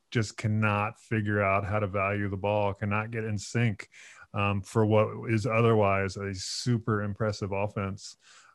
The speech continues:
Um, so if, if, if we shoot, you know, just average like we did tonight, um, but take care of the ball, then Florida State's gonna be cutting down nets.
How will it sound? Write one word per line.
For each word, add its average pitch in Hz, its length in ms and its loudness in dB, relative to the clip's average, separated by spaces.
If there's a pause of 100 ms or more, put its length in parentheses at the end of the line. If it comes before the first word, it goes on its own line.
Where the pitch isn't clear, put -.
Um, 101 280 0
so 123 160 4
if, 110 140 2
if, 120 360 0 (540)
if 120 140 2
we 147 380 10
shoot, 143 520 4
you 123 140 0
know, 117 360 0 (100)
just 127 260 2
average 117 460 6
like 107 160 4
we 113 100 2
did 104 200 2
tonight, 107 520 0 (540)
um, 101 320 0
but 110 180 2
take 117 240 2
care 113 220 6
of 101 60 4
the 95 60 0
ball, 92 440 2
then 92 200 -2
Florida 98 260 -2
State's 92 280 -6
gonna 101 180 -6
be 95 100 -8
cutting 98 260 -10
down 98 240 -8
nets. 98 440 -10